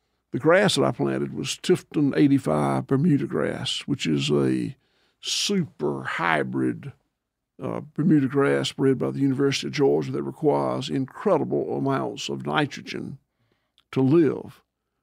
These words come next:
Now, it grows like crazy, but just takes a lot of nitrogen. And when I quit putting chemical nitrogen out there,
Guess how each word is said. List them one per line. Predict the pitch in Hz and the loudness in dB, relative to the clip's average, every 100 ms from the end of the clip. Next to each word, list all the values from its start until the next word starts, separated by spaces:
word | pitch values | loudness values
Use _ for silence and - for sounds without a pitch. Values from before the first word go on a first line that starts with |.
| _ | _
Now, | 131 | 2
it | 143 160 | 4 2
grows | - 151 147 143 131 127 123 123 | 0 2 4 4 2 0 -4 -6
like | 123 120 - | -8 -10 -14
crazy, | - 127 120 120 - - 139 _ _ _ _ | -10 -6 -6 -6 -12 -18 -20 _ _ _ _
but | 131 | -6
just | 131 127 | -4 -4
takes | 143 135 | -4 -4
a | 123 | -4
lot | 127 127 123 127 | -4 -2 -2 -4
of | 123 123 | -6 -6
nitrogen. | 135 123 - 156 - - _ _ _ _ _ _ _ - | -6 -6 -10 -16 -16 -20 _ _ _ _ _ _ _ -4
And | 135 | 0
when | 139 | 0
I | |
quit | - 156 | 2 2
putting | 147 143 | 4 2
chemical | 131 180 208 143 | 2 2 4 4
nitrogen | 120 120 - 123 131 | 2 0 -2 -4 -2
out | 120 - | -2 -4
there, | 123 120 135 | -6 -4 -6